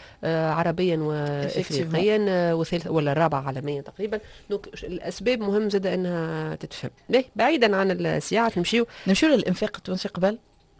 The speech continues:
Speaker 1: ن-، نمشيو،
Speaker 2: آه،
Speaker 1: نمشيو، وي.
Speaker 2: للإنفاق ال-، ونفقات التونسي،
Speaker 1: خمسة وعشرين بالمية.
Speaker 2: آه، خمسة وعشرين بالمية ان فيت.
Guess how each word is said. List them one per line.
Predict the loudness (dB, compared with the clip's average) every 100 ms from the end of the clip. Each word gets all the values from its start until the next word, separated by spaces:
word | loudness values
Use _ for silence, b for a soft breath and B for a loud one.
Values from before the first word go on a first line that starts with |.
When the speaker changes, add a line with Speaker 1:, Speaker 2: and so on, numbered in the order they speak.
| -8
Speaker 1:
ن-، | -8 -2
نمشيو، | -2 -2 -2 -4 -2
Speaker 2:
آه، | 4 4
Speaker 1:
نمشيو، | 4 2 2
وي. |
Speaker 2:
للإنفاق | 2 4 2 6 4 6 8 8 8
ال-، | 6 8 8 10
ونفقات | 8 6 4 6 6 6
التونسي، | 4 4 4 4 4
Speaker 1:
خمسة | 6 8
وعشرين |
بالمية. | 8 8 6 6
Speaker 2:
آه، |
خمسة | 4 6
وعشرين | 6 6 4 6
بالمية | 6 6 6 6 4
ان |
فيت. | 2 2 2